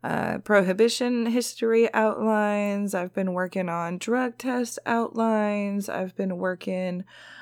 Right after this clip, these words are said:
on all kinds of different outlines. What else do I have? Uh, flavonoids and, uh, more on terpenes. I don't know if you guys wanna hear something,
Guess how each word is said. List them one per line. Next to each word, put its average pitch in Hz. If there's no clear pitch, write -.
on 185
all 247
kinds 247
of 226
different 220
outlines. 196
What 254
else 262
do -
I 196
have? 180
Uh, 160
flavonoids 247
and, 180
uh, 165
more 214
on 175
terpenes. 233
I -
don't 294
know 381
if 302
you 269
guys 294
wanna 269
hear 247
something, 196